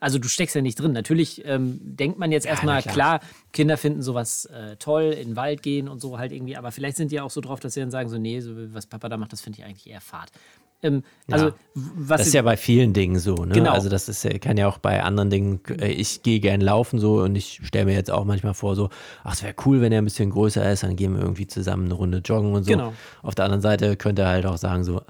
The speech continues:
Speaker 2: Alter, Lau-, Laufen ist so ungefähr das Langweiligste, was ich mir vorstellen kann.
Speaker 1: Genau, da sind wir wieder da, wo wir, wo wir, ich glaube, im vergangenen Mal auch, ähm, das Stichwort Erwartungen halt irgendwie, ne?
Speaker 2: Ja.
Speaker 1: Au-, auch, ähm, als du mich gefragt hast, was ich denn so für Erwartungen an den Urlaub habe,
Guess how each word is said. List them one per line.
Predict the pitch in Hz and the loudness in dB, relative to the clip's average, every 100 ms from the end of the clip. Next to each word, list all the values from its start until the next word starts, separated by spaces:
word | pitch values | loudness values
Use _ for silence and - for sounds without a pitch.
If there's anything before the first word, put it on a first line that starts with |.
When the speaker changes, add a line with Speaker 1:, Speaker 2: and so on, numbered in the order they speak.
| - | -10
Speaker 2:
Alter, | - - 87 - _ _ _ - | -4 -2 -4 -8 _ _ _ -6
Lau-, | 92 92 - | 0 0 0
Laufen | 85 92 - | -2 -2 -2
ist | 92 | -2
so | - | -2
ungefähr | 92 87 95 | -4 -2 -4
das | 85 | -4
Langweiligste, | 90 87 92 90 87 - 95 | -4 -2 0 2 0 -2 -2
was | 87 - | -2 -2
ich | |
mir | 95 | -4
vorstellen | - 110 - 92 87 | 2 2 0 -4 -6
kann. | 156 139 | -6 0
Speaker 1:
Genau, | 214 160 123 | 2 2 0
da | 135 | 0
sind | 170 | 2
wir | 185 | 2
wieder | 165 165 139 - - | 2 2 0 -8 -6
da, | 165 175 165 | 0 0 0
wo | 147 | -2
wir, | 147 139 123 123 | -2 -4 -8 -14
wo | 131 | -10
wir, | 131 131 | -10 -10
ich | 135 | -12
glaube, | 135 135 | -14 -12
im | 113 | -12
vergangenen | 127 131 165 151 | -12 -12 -12 -12
Mal | 139 | -10
auch, | 143 - - 160 147 | -12 -14 -20 -16 -8
ähm, | 131 127 - - - | -6 -6 -8 -20 -6
das | 143 | -4
Stichwort | - 160 156 143 | -2 -2 -2 -2
Erwartungen | 127 123 175 131 117 | -2 -4 -4 -6 -8
halt | 104 104 | -10 -12
irgendwie, | - 110 127 104 101 | -14 -16 -12 -10 -8
ne? | 104 147 | -6 -2
Speaker 2:
Ja. | 196 139 | 0 0
Speaker 1:
Au-, | 139 | 0
auch, | 143 156 - 143 151 | -2 -4 -4 -14 -10
ähm, | 156 135 | -8 -6
als | 139 135 | -8 -8
du | 143 | -6
mich | 135 | -6
gefragt | - - 151 135 | -8 -6 -6 -6
hast, | 120 - - | -10 -12 -12
was | 131 117 | -10 -10
ich | - | -10
denn | 127 | -8
so | 123 | -8
für | - 135 | -10 -12
Erwartungen | 123 120 135 131 | -8 -8 -8 -10
an | 127 127 | -10 -10
den | 123 | -8
Urlaub | 147 160 147 | -4 -4 -4
habe, | 127 139 | -4 -4